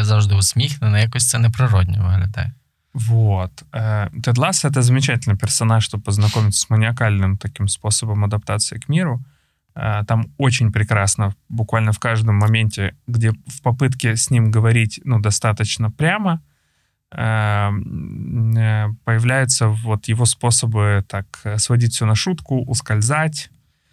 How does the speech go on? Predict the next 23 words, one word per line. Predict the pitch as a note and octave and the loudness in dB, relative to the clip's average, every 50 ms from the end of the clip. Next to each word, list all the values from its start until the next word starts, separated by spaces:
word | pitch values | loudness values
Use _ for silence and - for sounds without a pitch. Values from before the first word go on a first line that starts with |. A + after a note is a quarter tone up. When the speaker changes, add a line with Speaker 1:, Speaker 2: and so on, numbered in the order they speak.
| _ _ _ _ - | _ _ _ _ -4
Speaker 2:
как | - A#2 | -2 0
будто | A#2+ C#3 C#3 C#3+ C#3+ | 0 0 2 2 2
невозможно | B2+ A#2+ A#2 A2+ A2 A#2+ B2 B2 A#2+ A2 A2+ A2 G#2 G2+ G2+ G#2+ - _ _ - | 4 4 4 4 4 4 4 4 4 4 4 4 4 2 2 -2 -4 _ _ -2
говорить | A#2 A2+ A2 A2 A2+ A2+ - | 0 2 4 4 4 2 2
серьезно. | - A#2+ A2+ A2 G#2 F#2+ F#2+ - - E2 - - _ _ _ _ _ _ _ _ _ _ _ _ _ _ _ _ _ - - - - - - - _ _ _ _ _ _ _ _ _ - | 2 2 4 4 2 0 -2 -4 -8 -12 -14 -14 _ _ _ _ _ _ _ _ _ _ _ _ _ _ _ _ _ -14 -14 -14 -16 -20 -20 -20 _ _ _ _ _ _ _ _ _ -6
Эм, | - B2+ A#2+ A#2+ A#2 A#2 A#2 A#2 A#2 A#2 A#2 A2+ A2+ A2+ G#2+ - - _ _ _ _ _ _ _ _ _ _ _ _ - D3+ - - - - - - - - - - | -2 0 2 2 4 4 4 4 4 4 4 4 2 2 0 -4 -8 _ _ _ _ _ _ _ _ _ _ _ _ -12 -12 -12 -14 -16 -16 -16 -16 -16 -16 -8 -4
получается, | - A#2 A#2+ - G3+ G3+ - E3 | -2 0 0 0 2 2 2 2
что | D3 C#3+ - C#3 C3 C3 B2 | 2 2 2 2 2 2 2
этот | - C#3 B2 D3 C#3+ | 0 0 0 0 0
человек, | C#3 - E3 G#3 B3 A#3+ - - | 0 2 2 2 0 -2 -2 -2
э, | D#3 C#3 B2+ B2 A#2+ A#2+ A#2 A2+ | 0 2 4 4 4 4 2 2
да, | A#2+ C3+ C#3+ | 2 0 0
с | D3 C#3+ - | 0 0 2
маниакальным | A#2+ A2 A2 A2+ G#2+ - B2 A2+ G#2+ G#2+ | 2 4 4 2 2 0 2 2 2 2
способом | G2+ - - - G#2 - - - A2 G2+ G2+ | 0 0 0 -2 -2 0 0 0 0 2 2
адаптации | G#2 G#2+ A#2+ A#2+ - B2 A2 G#2 - - A#2 G#2+ | 2 2 0 0 0 0 0 0 -2 -2 -4 -2
к | - | 0
миру, | B2 A#2 A2 G2 G2 F#2+ | 2 2 2 2 0 0
он | F#2+ G2 G#2 C#3 D#3 D#3 D3+ D3 - - | -2 -2 0 2 2 2 0 -2 -6 -6
как | - B2+ B2 | -4 -2 -2
будто | B2+ D3 D3+ C#3 B2 | 0 0 0 0 0
всегда | B2 - - B2 A#2 A#2 C#3+ D#3+ E3+ D#3 - | 0 0 -2 -2 0 0 0 0 0 0 0
бежит | B2 A#2+ A2+ A2 A2 B2 D#3 F3+ - - - | 2 2 2 4 4 4 2 2 0 -4 -12